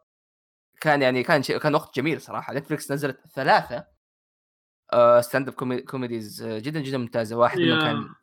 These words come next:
Speaker 1: لديف شابيل، واحد كان، آه، لبيل بير، والثاني ل-، آه، جابريل إغلاسيا. آآ، أول واحد اسمه، آآ، ورق النمر أو بيبر تايجر حق بيل بير. اللي ما يعرف بيل بير، هذا واحد أصلًا معصب،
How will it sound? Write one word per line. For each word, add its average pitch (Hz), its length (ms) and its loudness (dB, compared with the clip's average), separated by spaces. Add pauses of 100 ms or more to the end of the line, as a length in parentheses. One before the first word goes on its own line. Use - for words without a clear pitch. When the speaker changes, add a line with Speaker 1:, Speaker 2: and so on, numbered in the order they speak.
Speaker 1:
لديف 156 300 0
شابيل، 185 520 0 (300)
واحد 127 260 0
كان، 123 340 2
آه، 113 240 2
لبيل 120 380 2
بير، 185 460 2 (300)
والثاني 165 400 0
ل-، 147 160 -2
آه، 123 200 -2
جابريل 123 380 2
إغلاسيا. 113 380 -6 (1400)
آآ، 127 160 8
أول 175 240 6
واحد 143 200 4
اسمه، 127 560 -4
آآ، 117 460 -2
ورق 147 400 2
النمر 131 400 -4
أو 117 280 -6 (760)
بيبر 139 240 0
تايجر 113 480 -2 (180)
حق - 140 -2
بيل 127 280 -2
بير. 120 420 -2 (160)
اللي 147 140 6
ما 151 80 6
يعرف 131 140 2
بيل 135 120 2
بير، 131 320 -2
هذا 131 160 0
واحد 135 240 0
أصلًا 123 200 -4
معصب، 113 340 -6